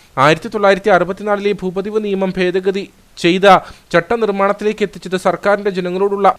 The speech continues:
പ്രതിബദ്ധതയ്ക്ക് തെളിവാണ്. ജില്ലയിൽ നിരവധി പട്ടയ പ്രശ്നങ്ങൾ ഉണ്ടായിരുന്നു. ഇത് പൂർണ്ണമായി പരിഹരിക്കാനുള്ള നടപടികൾ സ്വീകരിച്ചു വരികയാണ്. വരുന്ന മൂന്ന് മാസത്തിനുള്ളിൽ പതിനായിരത്തോളം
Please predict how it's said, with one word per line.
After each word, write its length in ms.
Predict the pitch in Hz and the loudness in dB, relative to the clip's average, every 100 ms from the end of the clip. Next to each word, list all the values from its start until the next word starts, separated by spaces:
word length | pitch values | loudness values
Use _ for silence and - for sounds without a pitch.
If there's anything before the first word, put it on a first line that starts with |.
| - | 0
പ്രതിബദ്ധതയ്ക്ക് 640 | 180 208 240 233 233 240 - | 0 2 2 2 0 -4 0
തെളിവാണ്. 420 | 180 165 127 131 139 - _ _ - | 2 2 4 4 2 -2 _ _ -8
ജില്ലയിൽ 280 | 131 165 202 202 | -4 0 0 2
നിരവധി 300 | 175 190 202 196 | 0 0 -2 -2
പട്ടയ 240 | 175 190 190 | 0 -2 -4
പ്രശ്നങ്ങൾ 340 | 190 196 196 190 - 170 | -8 -4 -2 -2 -4 0
ഉണ്ടായിരുന്നു. 460 | 156 127 120 156 - - - - | 2 4 2 0 -4 -10 -20 -8
ഇത് 80 | 143 175 | -2 -2
പൂർണ്ണമായി 460 | 160 170 190 196 196 | -2 -4 -2 -2 -2
പരിഹരിക്കാനുള്ള 580 | 185 170 190 196 196 190 | -4 -4 -4 -2 -2 0
നടപടികൾ 400 | 180 170 180 185 180 | 0 -2 -2 -2 -4
സ്വീകരിച്ചു 460 | 170 175 175 175 175 | -6 -8 -6 -8 -6
വരികയാണ്. 440 | 156 123 120 127 147 - - - _ 131 | -4 -2 2 4 2 -2 -20 -20 _ 2
വരുന്ന 220 | 135 156 175 | 2 2 -2
മൂന്ന് 220 | 165 180 190 | -4 -4 -2
മാസത്തിനുള്ളിൽ 560 | 175 - 185 180 180 170 - | -4 -6 -8 -4 -4 -6 -4
പതിനായിരത്തോളം 640 | 147 165 185 190 202 202 | -2 0 0 0 -2 -2